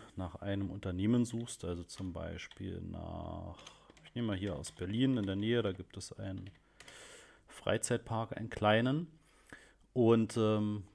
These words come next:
immer dann, wenn es standortbasiert ist von der Suche, dann ist die Wahrscheinlichkeit extrem groß, dass Google hier ein entsprechendes Google Maps Ergebnis ausliefert, was zum Großteil über Google My Business kommt, ne? Also klar, es gibt auch die Möglichkeit,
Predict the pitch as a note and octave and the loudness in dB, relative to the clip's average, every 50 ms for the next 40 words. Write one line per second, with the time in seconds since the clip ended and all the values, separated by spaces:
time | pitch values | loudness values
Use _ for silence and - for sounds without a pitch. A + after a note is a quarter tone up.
0 | - - - C#3 C#3 C#3+ B2+ G#2+ G#2 A2 A#2 A#2+ A2+ A2 - - - A2+ A2+ A#2 | -10 -4 2 6 6 8 8 8 8 8 8 6 4 2 2 2 2 2 2 2
1 | - B2+ B2 - - - - G2+ F#2 F#2 A2 C3 C#3+ - A2+ - - - C3+ C3 | 2 0 0 -2 -2 -2 -2 0 0 2 4 2 2 2 0 -4 -4 -2 0 0
2 | B2 A2+ G#2+ B2 A#2 - B2+ B2 A#2+ - G2+ G2+ F#2+ G2 G2 G2 - - - - | 0 0 -2 -4 -2 0 0 0 2 2 2 2 2 2 0 -2 -4 -6 -6 -6
3 | - - - - - - F2 E2+ F2 - - G#2+ A2+ D3+ D#3+ D#3 - A2+ G#2+ G#2 | -6 -6 -6 -6 -6 -6 -4 -4 -4 0 4 6 6 6 6 4 4 4 4 4
4 | E2 D2+ - - - - A2+ A#2+ B2 G#2 F#2 F#2+ F#2+ G#2 G#2 - - F2+ - - | 2 -2 -8 -6 0 2 4 4 4 4 2 2 2 0 0 0 -4 -6 -4 -6
5 | - F#2+ F#2 G2+ G2 F#2 G2 G2 F#2 D#2+ F2+ F#2+ F#2+ - - - G2 - - G2+ | -6 -4 -2 0 0 0 0 0 0 -2 -4 -6 -6 -4 -2 -2 0 0 0 -2
6 | F#2 - - - - A2 G#2 G#2+ G2+ F#2+ F#2+ F#2 F#2 - - - G2 G2+ G#2+ - | -4 -6 -6 -6 -6 0 2 4 4 4 4 0 -2 -8 -4 0 0 0 0 0
7 | - - - - B2+ A#2+ A2 A#2+ B2+ - - A#2+ - - - B2 A#2+ - - C#3+ | -4 -8 -4 -2 0 0 0 0 0 0 0 -2 0 -2 -2 -4 -4 -4 -4 -2
8 | D3 - F3+ F3 F3 - G#2 G2 - - - - - - G2 F#2+ - F2+ F2+ G2+ | 0 2 2 2 2 0 -2 -2 -2 -4 -8 -6 -4 -2 -2 -2 -2 0 0 2
9 | C#3+ F3+ - - - - B2+ B2+ B2 - - A2+ G#2 G2+ G#2+ G#2 G2+ G2 F#2+ A2 | 2 2 0 0 2 2 4 4 2 0 -4 -6 -4 0 2 2 2 2 0 -2
10 | G#2 G2+ G#2 G2 F#2+ F#2 E2+ F2+ F#2+ - - G2+ - - - - D#2+ C2 - - | -2 -2 0 0 0 0 0 0 -2 0 -2 -4 -4 -4 -6 -8 -8 -8 -10 -16
11 | - _ - G2 A#2 D3 C3+ - G2+ F#2+ G2 F#2 F#2 F#2+ - - - - - - | -18 _ -6 -4 -2 -2 -2 -2 -2 -2 -2 -2 -4 -6 -10 -20 -20 -20 -20 -20
12 | - _ _ - - G#2+ B2 G#2+ F2+ - - G#2+ G2+ - G#2+ F#2 - G2+ G2 G2 | -20 _ _ 6 8 10 10 10 8 4 -2 -2 0 2 0 0 2 0 0 0
13 | G2+ A2+ G#2 - - - G2+ G2+ G2+ - - | 0 -2 -4 -2 2 4 6 6 4 2 -2